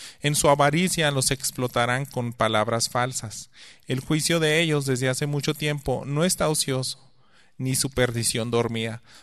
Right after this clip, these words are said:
porque Dios no perdonó a los ángeles cuando pecaron, sino que los arrojó al infierno y los entregó a fosos de tinieblas reservados para juicio. Tampoco perdonó al mundo antiguo, sino que guardó a Noé, un predicador de justicia, con otros siete,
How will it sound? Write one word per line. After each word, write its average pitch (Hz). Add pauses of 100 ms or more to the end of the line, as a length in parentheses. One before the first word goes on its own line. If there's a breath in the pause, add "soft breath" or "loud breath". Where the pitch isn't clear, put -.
(120 loud breath)
porque 139
Dios 156
no 170
perdonó 160
a 160
los 143
ángeles 147
cuando 135
pecaron, 135
sino 127
que 123
los 120
arrojó 120
al 123
infierno 131 (380 soft breath)
y 143
los 143
entregó 135
a 131
fosos 135
de 143
tinieblas 131
reservados 117
para 107
juicio. 95 (760 loud breath)
Tampoco 151
perdonó 147
al 156
mundo 156
antiguo, 151
sino 131
que 135
guardó 123
a 131
Noé, 135
un 131
predicador 123
de 135
justicia, 131
con 123
otros 135
siete, 156